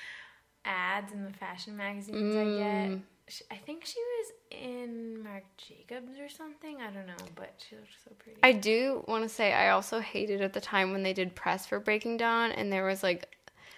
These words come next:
Speaker 2: the whole thing about Mackenzie's swear jar on set. She had a swear jar. Like, oh, how cool of her that she had a swear,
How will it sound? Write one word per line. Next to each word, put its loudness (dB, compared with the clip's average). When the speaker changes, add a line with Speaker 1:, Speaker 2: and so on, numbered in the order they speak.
Speaker 2:
the 0
whole 8
thing 4
about 6
Mackenzie's 0
swear 6
jar 10
on 2
set. 6
She 2
had 6
a 2
swear 4
jar. 8
Like, 6
oh, 12
how 8
cool 8
of 2
her 12
that 6
she 4
had 8
a 4
swear, -4